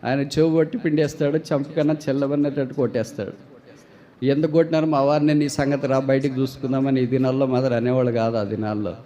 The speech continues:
మన వాళ్ళని తిట్టేవాళ్ళు, "నువ్వు ఎందుకురా అలాగ చేసేవు?" అని. ప్రార్థన చేసినారు,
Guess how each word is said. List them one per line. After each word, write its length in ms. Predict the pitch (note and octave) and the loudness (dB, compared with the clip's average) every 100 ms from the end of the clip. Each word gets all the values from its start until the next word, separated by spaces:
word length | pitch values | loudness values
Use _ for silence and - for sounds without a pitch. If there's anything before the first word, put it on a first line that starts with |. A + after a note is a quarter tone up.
| - | -6
మన 180 | B2 C3 | 0 2
వాళ్ళని 280 | C#3+ D3+ E3+ | 4 2 2
తిట్టేవాళ్ళు, 380 | C#3+ D3 C#3+ C3+ | -2 -2 0 0
"నువ్వు 140 | C3 | 0
ఎందుకురా 340 | B2+ C#3 D#3 D#3+ | -2 -2 -2 -2
అలాగ 200 | D3 D3 | -2 -2
చేసేవు?" 640 | D3 D3 - E3 E3+ D#3 C#3+ - - - - - | -2 -4 -4 -4 -4 -6 -12 -20 -20 -20 -20 -12
అని. 100 | F2+ - - - - - - - - - - - - - | -12 -12 -18 -20 -20 -20 -20 -20 -20 -20 -20 -20 -18 -6
ప్రార్థన 380 | G#2+ G#2+ A#2+ A#2 | -4 -2 -2 0
చేసినారు, 580 | G#2+ - A2 G2+ G2+ | -2 -2 -4 -2 -4